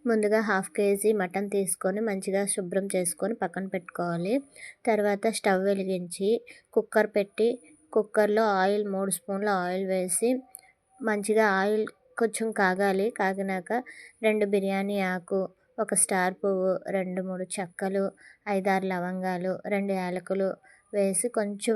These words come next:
వేగనివ్వాలి. నాలుగైదు పచ్చిమిర్చి చీలికలు వేసుకోవాలి. రెండు సన్నగా తరిగిన ఉల్లిపాయలు, పెద్ద సైజు ఉల్లిపాయలు కట్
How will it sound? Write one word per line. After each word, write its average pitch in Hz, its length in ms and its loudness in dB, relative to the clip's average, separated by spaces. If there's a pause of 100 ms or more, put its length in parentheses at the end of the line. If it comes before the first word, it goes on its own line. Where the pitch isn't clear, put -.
వేగనివ్వాలి. 185 680 -2 (420)
నాలుగైదు 202 540 4
పచ్చిమిర్చి 208 640 0 (320)
చీలికలు 202 540 0
వేసుకోవాలి. 185 680 0 (960)
రెండు 208 380 4
సన్నగా 202 460 2 (100)
తరిగిన 196 340 2 (200)
ఉల్లిపాయలు, 196 560 2 (100)
పెద్ద 190 240 -2
సైజు 196 420 0 (400)
ఉల్లిపాయలు 196 600 0
కట్ 190 180 -2